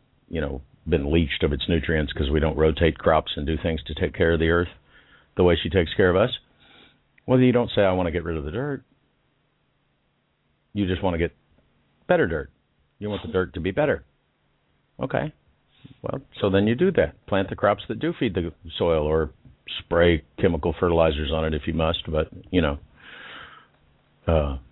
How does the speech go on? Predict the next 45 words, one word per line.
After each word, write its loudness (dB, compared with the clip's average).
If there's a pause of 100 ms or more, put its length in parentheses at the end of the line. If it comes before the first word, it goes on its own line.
(1080)
you 4
want 4
something 0
you 2
can -4
spray. 4
There's -6
lots 0
of -4
natural -4
ones -6
you -8
can -12
get. 0 (2250)
Right 2
now. -2 (580)
My -2
mother 2
used -4
to -8
buy 0
them -6
when -10
I -8
was -10
a -6
little -2
kid, 0 (1160)
so -6 (320)
they're -6
not -4
new. -6 (1080)
They've 0
been, 0
had 2
'em -2
at -6
the -10
store -2
ever -4
s-, -16
since -4
I 4
know -2
of. -4